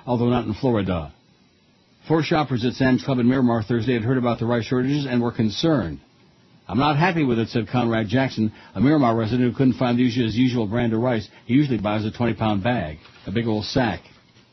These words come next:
Greg Cola, an Atlanta-based rice buyer for Costco Southeast region, said that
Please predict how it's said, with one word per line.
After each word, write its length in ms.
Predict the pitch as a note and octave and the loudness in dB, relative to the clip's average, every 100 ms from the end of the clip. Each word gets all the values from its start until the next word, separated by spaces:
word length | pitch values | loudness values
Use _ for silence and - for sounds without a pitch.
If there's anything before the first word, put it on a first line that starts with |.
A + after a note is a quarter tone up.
| _ _ _ _ _ _ _ _ - | _ _ _ _ _ _ _ _ -4
Greg 280 | C3+ D3+ - | 0 0 0
Cola, 380 | E3 F3 C3 | 2 2 2
an 100 | G#2 | 2
Atlanta-based 540 | A2 B2+ C3+ A2+ B2 A#2 - | 2 2 0 0 -2 -2 -4
rice 260 | B2 C#3 | 0 0
buyer 220 | - A2 A2+ | 0 0 0
for 120 | G#2+ | -4
Costco 420 | C3 B2 - A#2 | -2 0 0 -4
Southeast 460 | - B2+ A#2+ A#2 B2+ | 0 0 0 -2 0
region, 240 | C3 B2+ | 0 0
said 220 | - C#3 | 0 0
that 160 | B2 | 0